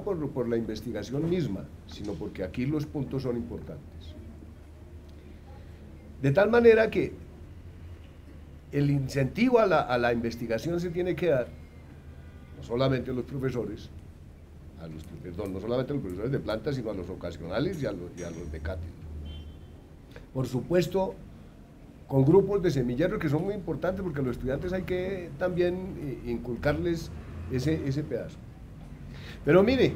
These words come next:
yo soy profesor de cátedra, y eso que usted acaba de decir es perfecto. Ayer nos celebraron a nosotros el Día del Profesor con un almuerzo.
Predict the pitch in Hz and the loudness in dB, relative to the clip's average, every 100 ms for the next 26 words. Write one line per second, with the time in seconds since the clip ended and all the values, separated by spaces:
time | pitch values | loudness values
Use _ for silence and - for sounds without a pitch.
0 | - 185 226 240 208 160 175 196 165 147 | 2 4 6 6 4 2 2 4 4 4
1 | - - - - - - - - - - | -2 -10 -12 -12 -12 -10 -10 -10 -10 -10
2 | - - - - - - 185 226 - 175 | -10 -10 -10 -10 -8 4 6 6 2 2
3 | 190 185 208 208 185 123 175 180 - 196 | 2 4 8 10 10 8 2 -2 -2 -4
4 | 214 220 - - - - - - - - | -4 -6 -12 -14 -14 -14 -14 -14 -14 -14
5 | - - - - - - - - - - | -14 -14 -14 -16 -16 -16 -16 -16 -16 -16
6 | - - - - - - - - - - | -16 -16 -16 -16 -16 -16 -16 -16 -16 -6
7 | 123 143 196 208 208 202 185 139 135 139 | 2 6 8 6 4 4 6 6 6 8
8 | 151 175 143 117 131 131 147 143 110 123 | 8 8 6 4 0 -2 -2 0 0 2
9 | 143 139 107 101 107 120 135 139 139 156 | 2 0 -2 -2 -4 -2 2 4 4 4
10 | 139 | 2